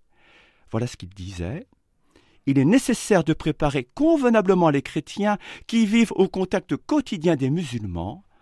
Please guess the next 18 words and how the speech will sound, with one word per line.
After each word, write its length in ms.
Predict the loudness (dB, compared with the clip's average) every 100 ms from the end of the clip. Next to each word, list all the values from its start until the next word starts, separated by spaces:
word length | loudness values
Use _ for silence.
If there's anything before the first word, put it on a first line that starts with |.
| _ _ _ 0
à 120 | 2
connaître 480 | 4 4 4 0 -4
l'islam 500 | -2 -4 -2 0 2
de 100 | 0
manière 280 | 0 0 -4 _
objective 920 | -2 -2 -8 -10 _ -10 -8 -10 -14 -20 -20 -14 -4
et 120 | -2
à 60 |
savoir 540 | -2 -6 -6 -6 -8 -10
s'y 160 | -20
confronter. » 800 | -14 -10 -10 -10 -12 -12 -14 -14 -16 _ _ _ _ _ _ _ _ _ _ _ _ -6
Donc 180 | -6 0
tout 140 | 2
le 100 | 2
but, 220 | 2 -2
c'est 100 | -4
ça, 360 | -10 -2 0 0
c'est 400 | -2 0 0 0